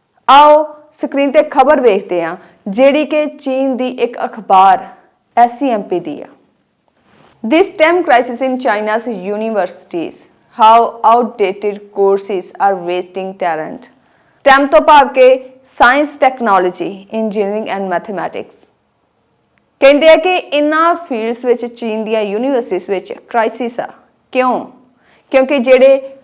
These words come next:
ਕੋਰਸਿਸ ਪੜ੍ਹਾਏ ਜਾਂਦੇ ਆ, ਉਹ ਆਊਟਡੇਟਿਡ, ਯਾਨੀ ਕਿ ਪੁਰਾਣੇ ਆ। ਅੱਗੇ ਕਹਿੰਦੇ ਆ ਕਿ many Chinese degrees prioritize theory over practical experience and fail to prepare students for real world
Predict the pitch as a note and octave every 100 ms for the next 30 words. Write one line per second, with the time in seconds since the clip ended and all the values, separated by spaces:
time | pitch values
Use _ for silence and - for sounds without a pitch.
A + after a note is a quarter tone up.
0 | _ B3 C4 C4+ F#4 - D4+ D4 A#3 G3
1 | E3 D#3+ G2 - - A#3 G#3+ G#3 G#3 G#3
2 | F#3 G3 F3+ - - _ _ G#3 G3 G3+
3 | G3+ B3 B3 A3 F#3 F3+ F#3+ - - _
4 | _ _ _ C#4 C4 E4 E4 D#4 E4 D#4+
5 | F#4 F#4+ F4 - _ _ _ _ _ _
6 | A3+ B3 C4+ D#4+ D#4 A#3+ A#3 A#3+ - G3
7 | F3 G3 F#3+ - - _ _ _ C#4 C4+
8 | D4 C#4+ C#4+ - C4 B3+ C4 B3 B3 B3
9 | - A3 A3+ A3 - B3 A#3+ F#3+ G3+ A3
10 | A3 A3+ _ B3 C4 C4 B3+ C4 B3+ A#3+
11 | A#3 G#3+ G#3 A3+ A3+ A3+ G#3+ F#3+ F#3+ G3+
12 | G#3 G3 F#3+ F#3+ F3 F3 G#3 A3 F#3+ F3
13 | F#3+